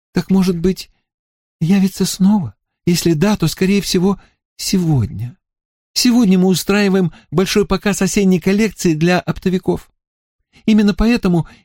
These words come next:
я и попросила вас о встрече сегодня утром. На этот раз ему даже не понадобится билета.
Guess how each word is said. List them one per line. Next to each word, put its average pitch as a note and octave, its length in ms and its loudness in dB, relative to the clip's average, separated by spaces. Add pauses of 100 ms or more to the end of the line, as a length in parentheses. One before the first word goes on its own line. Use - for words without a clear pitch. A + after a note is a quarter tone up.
я F#3+ 180 2
и G3 80 0
попросила F#3+ 600 0
вас D3+ 200 0
о C#3+ 120 -4
встрече F#3+ 540 -2
сегодня E3+ 400 0
утром. A#2+ 460 -2 (640)
На C#3+ 160 2
этот D3+ 220 -2
раз F3 240 0
ему D3+ 360 0 (260)
даже D3 360 0
не D#3 160 2
понадобится D3+ 680 0
билета. C#3 680 0